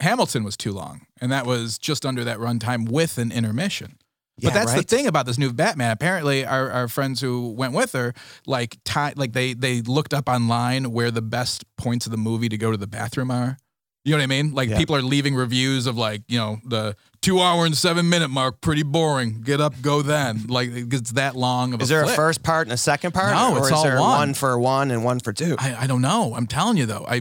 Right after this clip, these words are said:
Speaker 1: I, I maintain. Go the Kill Bill route. None of these should be over a hundred and ten <laughs> minutes. Give me a volume two of part one. I don't care.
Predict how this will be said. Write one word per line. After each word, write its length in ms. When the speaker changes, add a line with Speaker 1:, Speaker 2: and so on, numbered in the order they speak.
Speaker 1:
I, 340
I 120
maintain. 720
Go 140
the 100
Kill 260
Bill 260
route. 260
None 240
of 80
these 180
should 220
be 140
over 240
a 100
hundred 320
and 80
ten 280
<laughs> 80
minutes. 340
Give 140
me 140
a 80
volume 420
two 180
of 140
part 240
one. 240
I 140
don't 160
care. 360